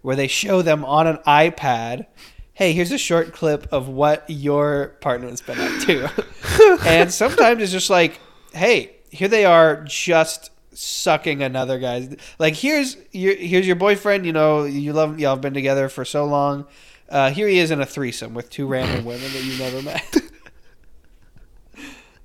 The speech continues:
Speaker 1: Um,
Speaker 2: Uh, it's based on the Dutch T V program Blind Vertuven, created by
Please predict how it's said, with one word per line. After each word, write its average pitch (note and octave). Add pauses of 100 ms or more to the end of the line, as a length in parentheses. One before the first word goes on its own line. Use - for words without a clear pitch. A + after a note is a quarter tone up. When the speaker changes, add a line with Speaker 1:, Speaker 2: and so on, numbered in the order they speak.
(340)
Speaker 1:
Um, B2+
Speaker 2:
Uh, B3
it's G#3+
based A3
on A3
the G#3
Dutch F#3
T A3+
V G3+
program F3+
Blind F3
Vertuven, F3+ (460)
created F3+
by E3